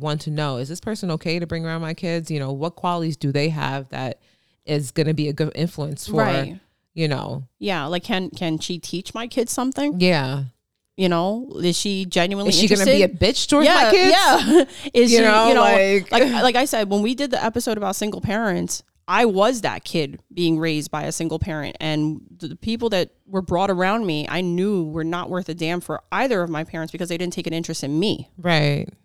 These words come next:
Speaker 2: You know, and I would never dare do that to someone that I was dating with children.
Speaker 1: Right.
Speaker 2: And I wanna know, like, what do they like? What they don't like? What are they into? Like, what do they, I even asked him, "What do they wanna be when they get older?" <laughs> Just things
Speaker 1: Mm-hmm.
Speaker 2: like that. And, and he hasn't asked me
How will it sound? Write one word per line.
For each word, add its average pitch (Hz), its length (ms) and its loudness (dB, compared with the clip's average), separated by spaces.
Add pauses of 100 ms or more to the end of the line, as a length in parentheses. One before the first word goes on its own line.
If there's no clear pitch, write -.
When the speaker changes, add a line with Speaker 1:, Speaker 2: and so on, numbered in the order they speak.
(420)
Speaker 2:
You 180 160 -4
know, 160 340 -4
and 165 260 -2
I 170 100 0
would 185 140 0
never 196 460 0
dare 160 200 -2
do 160 180 -8
that 147 160 -6
to 156 80 -8
someone 165 360 -2
that 156 120 -6
I 156 80 -6
was 156 140 -4
dating 151 300 -4
with 143 200 -10 (120)
children. 139 460 -6 (200)
Speaker 1:
Right. 135 380 0 (240)
Speaker 2:
And 175 140 -4
I 175 60 0
wanna 175 280 0
know, 165 160 -2
like, 165 200 -8
what 170 160 -2
do 233 80 2
they 294 120 0
like? 330 280 -4
What 165 160 -6
they 220 120 -8
don't 185 320 -6
like? 160 300 -6
What 175 160 -6
are 208 80 -6
they 208 200 -6
into? 202 440 -6
Like, 160 300 -10 (340)
what 180 100 -6
do 185 100 0
they, 214 120 2 (120)
I 185 100 -2
even 226 180 -2
asked 247 160 -6
him, 160 60 -6
"What 170 100 -6
do 175 60 -10
they 180 100 -8
wanna 180 200 -10
be 214 140 -4
when 226 100 -4
they 180 80 -6
get 175 120 -8
older?" 156 260 -4
<laughs> - 0 -
Just 339 240 2
things 180 240 6
Speaker 1:
Mm-hmm. 190 140 6
Speaker 2:
like 220 100 -8
that. 269 380 -8
And, 190 260 -8
and 180 400 -10
he 208 140 -8
hasn't 269 260 -10
asked - 200 -14
me 170 320 -10